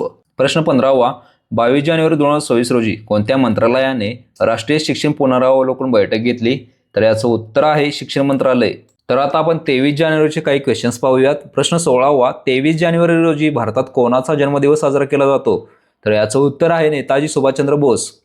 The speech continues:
तर तेवीस जानेवारी दोन हजार सव्वीस रोजी कोणता राष्ट्रीय दिवस साजरा केला जातो? तर याचं उत्तर आहे पराक्रम दिवस. प्रश्न अठरावा, पराक्रम दिवस साजरा करण्याचा मुख्य उद्देश काय आहे?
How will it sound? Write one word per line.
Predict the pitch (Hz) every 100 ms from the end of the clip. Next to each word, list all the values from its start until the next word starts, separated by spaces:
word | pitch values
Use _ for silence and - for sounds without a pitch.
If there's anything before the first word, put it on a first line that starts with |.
| _
तर | 127
तेवीस | 135 135 156
जानेवारी | 175 180 185
दोन | 175
हजार | 165 160
सव्वीस | 160 139
रोजी | 143 151 113 123
कोणता | 123 120 113 131
राष्ट्रीय | 131 110 139
दिवस | 143 135 139
साजरा | 143 135
केला | 131 139
जातो? | 139 135 139 160 - _ _ _ _
तर | 120
याचं | 120 117 139
उत्तर | 131 147
आहे | 156
पराक्रम | 156 151 143 156 147
दिवस. | 139 110 92 - _ _ _ _
प्रश्न | - 143 175
अठरावा, | 156 135 143 131 - - _ _ -
पराक्रम | 135 156 185 185
दिवस | 170 170 170
साजरा | 160 139 143
करण्याचा | 147 135 143 147
मुख्य | 131 135 131 -
उद्देश | 151 131 143
काय | - 135
आहे? | 139 131 120 90 -